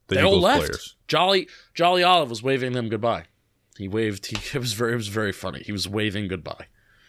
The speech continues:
Speaker 2: There's a video on Talking Giants.
Speaker 1: I'll check, I'll have to check that out. Um,
Speaker 2: It's got over a thousand likes.
Speaker 1: Saquon didn't get a thousand yards. That was, let's talk about Saquon quickly, quickly.
Speaker 2: Yeah.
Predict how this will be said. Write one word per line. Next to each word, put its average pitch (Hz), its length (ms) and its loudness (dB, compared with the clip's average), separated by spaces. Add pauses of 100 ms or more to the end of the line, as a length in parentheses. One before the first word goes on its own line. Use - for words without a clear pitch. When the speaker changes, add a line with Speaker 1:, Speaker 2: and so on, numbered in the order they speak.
(1300)
Speaker 2:
There's 123 140 -4
a 123 40 -4
video 123 280 0
on 92 140 -6
Talking 104 280 -4
Giants. 90 360 -10 (1500)
Speaker 1:
I'll 95 80 -6
check, 101 260 -4
I'll 101 80 -4
have 98 100 -6
to - 80 -10
check - 280 -4
that 95 140 0
out. 101 240 0 (520)
Um, 120 600 2 (540)
Speaker 2:
It's - 100 0
got 147 120 0
over 98 140 -2
a - 20 -6
thousand 101 340 -2
likes. - 360 -10 (360)
Speaker 1:
Saquon 151 500 2
didn't 143 380 2
get 131 160 4
a 120 40 2
thousand 117 400 2
yards. 104 340 2
That 90 160 2
was, 98 160 -2 (460)
let's 185 160 4
talk 233 140 4
about 208 140 4
Saquon 120 400 0
quickly, - 440 0 (100)
quickly. - 400 0 (400)
Speaker 2:
Yeah. 117 160 -2